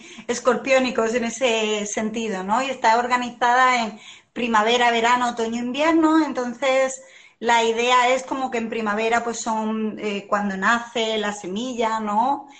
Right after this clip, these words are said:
El, en invierno, pues, se habla de muerte también, de cómo necesitamos como cultura relacionarnos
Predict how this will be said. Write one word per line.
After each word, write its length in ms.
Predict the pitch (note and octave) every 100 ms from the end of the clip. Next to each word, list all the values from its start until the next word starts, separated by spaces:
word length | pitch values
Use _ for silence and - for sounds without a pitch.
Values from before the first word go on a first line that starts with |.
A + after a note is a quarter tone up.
| - - -
El, 680 | G#3 G3+ G3+ G3+ G3 G3
en 160 | G#3+ A3+
invierno, 480 | A3 A3 A#3 B3 B3
pues, 140 | A3
se 80 | A3+
habla 220 | G3+ G3
de 100 | F#3+
muerte 480 | F#3 G#3 B3+ B3+ A3
también, 600 | G#3+ F#3 F#3 A3+ B3 B3
de 100 | G3+
cómo 280 | G3+ G3 G#3
necesitamos 720 | G#3 G#3 G3+ - G3 G3 G#3+
como 260 | G#3+ G#3+ G3+
cultura 720 | F#3+ E3 G3+ G#3+ G#3+ G3+ - - - _ _ _
relacionarnos 1200 | G#3 A3 A3 A#3 G#3 G#3 - G#3+ G#3 G#3+ A3+